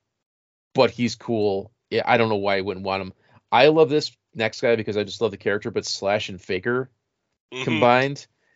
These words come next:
Speaker 1: as Slacker or Slaker.
Speaker 2: <laughs>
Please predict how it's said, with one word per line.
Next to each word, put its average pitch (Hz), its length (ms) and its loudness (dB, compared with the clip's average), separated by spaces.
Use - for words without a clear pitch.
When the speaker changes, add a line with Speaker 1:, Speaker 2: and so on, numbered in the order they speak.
Speaker 1:
as 107 600 0
Slacker 120 960 -4
or 101 80 -2
Slaker. 170 760 -4
Speaker 2:
<laughs> - 300 -14